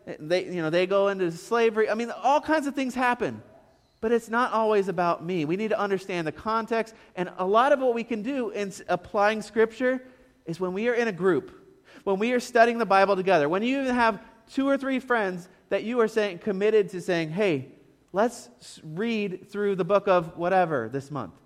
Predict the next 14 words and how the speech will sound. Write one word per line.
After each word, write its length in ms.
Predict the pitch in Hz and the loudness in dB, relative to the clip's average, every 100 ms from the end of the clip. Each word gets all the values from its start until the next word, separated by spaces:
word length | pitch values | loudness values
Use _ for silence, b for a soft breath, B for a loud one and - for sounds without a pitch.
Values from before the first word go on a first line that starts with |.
| b b | b b
Let's 260 | 233 262 233 | 4 4 2
read 340 | 262 269 202 | -2 -2 -4
through, 420 | 240 233 233 220 - - _ _ _ _ _ | -2 0 0 -2 -8 -20 _ _ _ _ _
let, 320 | 202 226 - | -4 -4 -4
let's, 260 | 220 254 240 - - | -6 -6 -10 -18 -12
let's 260 | 220 247 | -12 -10
just 220 | - 254 254 | -10 -10 -6
read 180 | 233 | -6
one 220 | 196 220 220 | -2 -2 0
verse 200 | 220 214 | -2 0
a 40 | |
day. 160 | 208 170 | 0 2
Let's 240 | 202 247 | 2 0
read 300 | 247 254 247 | -2 -4 -4